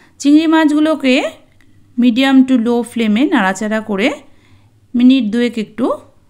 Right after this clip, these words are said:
ভেজে নেব। মিনিট দুয়েক নাড়াচাড়া করে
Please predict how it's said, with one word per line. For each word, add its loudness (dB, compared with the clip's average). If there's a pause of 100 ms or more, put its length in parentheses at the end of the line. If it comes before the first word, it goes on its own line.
(260)
ভেজে 2
নেব। -4 (3000)
মিনিট 4
দুয়েক -2
নাড়াচাড়া 0 (100)
করে 0